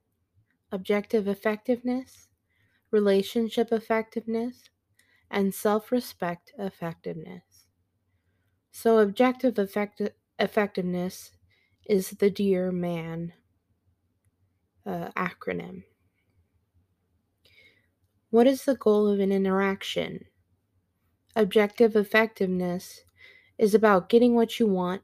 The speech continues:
out of a situation. That's where this acronym will remind you how to clearly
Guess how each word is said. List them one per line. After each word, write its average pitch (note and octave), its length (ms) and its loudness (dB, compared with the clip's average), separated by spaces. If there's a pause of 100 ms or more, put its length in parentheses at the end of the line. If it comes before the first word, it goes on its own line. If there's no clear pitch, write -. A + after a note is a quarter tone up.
(100)
out F3+ 160 -2
of F3+ 140 -2
a F3+ 40 0
situation. F3 920 -6 (480)
That's - 340 -12
where F#3 160 2
this F3+ 260 -4
acronym F#3 600 -2 (600)
will A3+ 200 8
remind G3 500 2
you A3 140 2
how F#3+ 160 -2
to F#3+ 80 0
clearly G#3+ 520 2